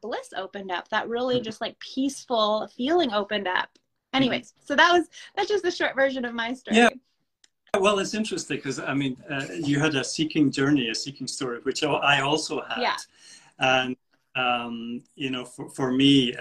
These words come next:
Speaker 2: um, it was around, it started around two thousand and six. Um, and I was, uh, at that time I was living in Japan. I, I lived in Japan from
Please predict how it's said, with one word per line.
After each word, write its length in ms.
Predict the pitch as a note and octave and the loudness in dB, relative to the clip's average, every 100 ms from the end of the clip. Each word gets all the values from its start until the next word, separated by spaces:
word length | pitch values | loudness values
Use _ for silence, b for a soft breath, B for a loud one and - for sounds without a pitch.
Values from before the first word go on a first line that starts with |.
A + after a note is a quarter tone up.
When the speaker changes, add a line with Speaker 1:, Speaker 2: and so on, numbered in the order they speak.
| A#2+ | -2
Speaker 2:
um, 360 | A#2+ A#2 A2+ A2 A2+ - B2+ | -2 -2 -6 -8 -10 -12 -14
it 60 | A#2 | -14
was 140 | A#2 B2+ | -12 -8
around, 240 | A#2+ B2 C#3 | -4 -4 -4
it 60 | B2+ | -6
started 460 | - B2+ B2 B2+ A#2 | -6 -6 -6 -8 -10
around 380 | A2+ A#2+ A#2+ A#2 - b b _ | -6 -6 -6 -8 -14 b b _
two 120 | D3 C3+ | -4 -2
thousand 280 | C3+ B2 A#2+ | -2 -2 -2
and 100 | A2+ | -4
six. 400 | - - E3 - - - - b b b b | -4 -4 -2 -2 -4 -8 -8 b b b b
Um, 340 | C3+ B2 A#2+ A#2+ A#2+ A#2 _ _ _ - | -4 -2 0 -2 -4 -6 _ _ _ -8
and 100 | C3+ C3 | -2 0
I 20 | B2+ | 0
was, 120 | B2+ A2+ - - C3+ | 0 -2 -6 -6 -6
uh, 40 | B2 _ _ B2+ | -8 _ _ -2
at 60 | C3 | 0
that 120 | C#3+ | 0
time 200 | D#3 D3 B2+ | 2 2 2
I 20 | A#2+ | -2
was 80 | A#2+ C3 | -2 -2
living 180 | B2+ A#2+ | -2 -6
in 60 | A2 - | -6 -10
Japan. 320 | - C#3+ A2+ G#2+ | -4 -2 -2 -6
I, 20 | G#2+ B2 | -10 -6
I 40 | A#2+ | -4
lived 240 | B2+ A#2 | -2 -4
in 100 | B2 | -10
Japan 380 | A2+ - B2+ A#2+ A#2+ - | -14 -12 -8 -8 -8 -18
from 160 | A2+ | -20